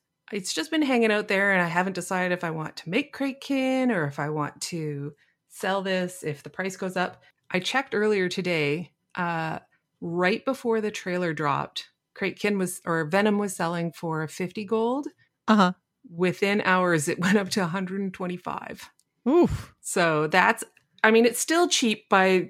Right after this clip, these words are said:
Speaker 1: in the grand scheme of precursors, let's be honest. Still,
Speaker 2: But
Speaker 1: still cheap from that point of view.
Speaker 2: tripled in worth, or
Speaker 1: Yeah.
Speaker 2: more than tripled. Wow.
Speaker 1: So now I'm trying to decide if I wanna do Kraken or if I want to do Exordium.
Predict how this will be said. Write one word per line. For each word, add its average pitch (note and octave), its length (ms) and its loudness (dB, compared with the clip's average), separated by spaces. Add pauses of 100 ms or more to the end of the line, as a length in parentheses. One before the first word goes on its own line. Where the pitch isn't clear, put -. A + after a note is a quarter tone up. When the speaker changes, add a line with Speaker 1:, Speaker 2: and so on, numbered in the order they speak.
(120)
Speaker 1:
in G3 140 0
the F#3+ 80 -2
grand F3+ 420 2
scheme E3 480 -2
of D3 440 -2
precursors, - 720 -8
let's F3 200 -2
be D#3+ 140 -6
honest. - 480 -10 (300)
Still, A3 600 0
Speaker 2:
But F3 220 4
Speaker 1:
still E3 160 -2
cheap F#3+ 260 -4
from F#3 140 -2
that E3+ 160 -4
point D#3 160 -6
of C#3+ 60 -6
view. D3+ 180 -8 (380)
Speaker 2:
tripled A3 360 2
in F3 140 2
worth, F#3+ 400 2 (220)
or E3 80 4
Speaker 1:
Yeah. D#3 120 2
Speaker 2:
more A3 120 6
than F#3 120 2
tripled. D#3+ 400 -2 (120)
Wow. F3+ 300 4 (280)
Speaker 1:
So - 160 -2
now G3+ 200 2
I'm B3+ 100 0
trying A#3 220 0
to A3 60 2
decide G3 340 -2
if F#3 100 -4
I E3+ 100 0
wanna E3 320 -2
do D#3 380 -4
Kraken D#3+ 640 -4
or D3+ 220 -4
if D3+ 120 -8
I D#3+ 100 -4
want D3+ 260 -6
to E3+ 120 -6
do D3 540 -6 (100)
Exordium. D3 600 -6